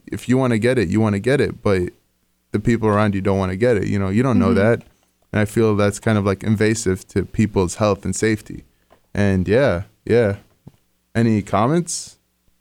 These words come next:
Speaker 2: Nope. Yeah, I mean, you got a good point there. I feel like a lot of people don't wanna wear masks because they feel like,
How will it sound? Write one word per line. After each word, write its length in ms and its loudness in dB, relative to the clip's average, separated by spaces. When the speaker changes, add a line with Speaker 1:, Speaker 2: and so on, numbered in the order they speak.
Speaker 2:
Nope. 380 -6
Yeah, 100 0
I 40 2
mean, 180 4
you 80 2
got 180 2
a 60 -2
good 180 -4
point 280 -4
there. 120 -6
I 80 -2
feel 220 -4
like 280 -4
a 60 0
lot 120 2
of 60 -6
people 480 -2
don't 280 -8
wanna 200 -6
wear 160 -6
masks 500 -6
because 380 -8
they 160 -4
feel 320 -4
like, 420 -8